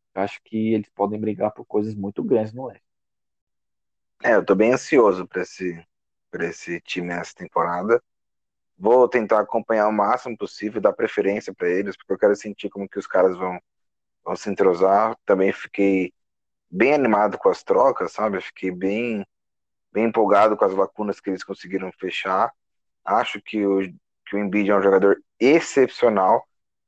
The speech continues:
Speaker 2: Cara, um cara do tamanho dele, com a agilidade que ele tem, a capacidade que ele tem, e tendo agora talvez um pouco mais de dinâmica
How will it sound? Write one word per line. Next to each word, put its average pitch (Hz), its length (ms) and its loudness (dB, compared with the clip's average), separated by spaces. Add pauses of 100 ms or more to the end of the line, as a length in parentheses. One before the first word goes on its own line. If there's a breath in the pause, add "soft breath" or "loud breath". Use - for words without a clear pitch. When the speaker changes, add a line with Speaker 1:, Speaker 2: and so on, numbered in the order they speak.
Speaker 2:
Cara, 104 300 4
um 92 140 -8
cara 110 260 2
do 107 80 -10
tamanho 107 320 0
dele, 98 240 4
com 104 120 0
a 101 40 4
agilidade 104 500 2
que - 60 -6
ele 101 140 -4
tem, 98 240 -6
a - 20 -8
capacidade 101 580 -2
que - 120 -6
ele 98 100 -2
tem, 95 400 -6 (480)
e 98 720 4
tendo 117 240 2
agora 104 400 6
talvez 101 360 2
um 101 80 -6
pouco 107 220 0
mais 104 300 0
de 101 80 -10
dinâmica 98 560 -8